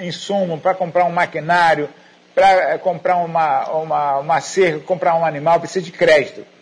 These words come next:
E o crédito subsidiado. Mas ele, às vezes, não sabe, eh, preencher um documento pra participar de uma chamada pública de alimento.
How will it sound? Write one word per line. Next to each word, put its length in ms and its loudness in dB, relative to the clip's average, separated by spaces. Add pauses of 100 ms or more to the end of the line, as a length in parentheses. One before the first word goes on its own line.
(140)
E 60 -8
o 40 -10
crédito 300 0
subsidiado. 720 -2 (460)
Mas 220 2
ele, 120 6
às 140 6
vezes, 220 2
não 100 -8
sabe, 420 -2 (220)
eh, 140 4
preencher 500 -2
um 60 -4
documento 420 -2
pra 120 2
participar 500 0
de 80 -4
uma 120 -4
chamada 360 -2
pública 480 -2
de 80 0
alimento. 600 0